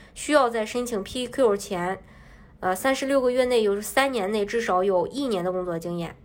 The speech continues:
需要注意的是，所有留学生若想毕业后留加拿大工作，需要向加拿大移民局申请毕业后工签，其毕业工签的长度取决于申请人教育的项目，而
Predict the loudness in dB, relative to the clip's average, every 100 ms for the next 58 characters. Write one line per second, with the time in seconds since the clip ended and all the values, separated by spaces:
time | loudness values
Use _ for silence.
0 | -18 -2 4 4 2 -2 -2 -2 -2 -2
1 | 0 4 6 6 4 2 0 0 -2 2
2 | 0 0 -6 -4 -2 -2 0 -2 -4 -2
3 | 0 0 -4 -16 -20 -2 0 0 0 2
4 | 2 0 2 0 0 0 2 2 -2 -2
5 | 0 0 0 -4 -4 -4 -4 -6 -4 -4
6 | -4 -6 -6 -2 0 0 -2 -4 -6 -6
7 | -4 -6 -8 -16 -20 -14 -8 -6 -2 2
8 | 2 0 -4 -2 -2 -4 -4 -4 -4 -6
9 | -6 -10 -6 -2 0 -2 -4 -4 -4 -4
10 | -4 0 0 2 -2 -2 0 0 -2 -10
11 | -12 -20 -20 -6 2 4 4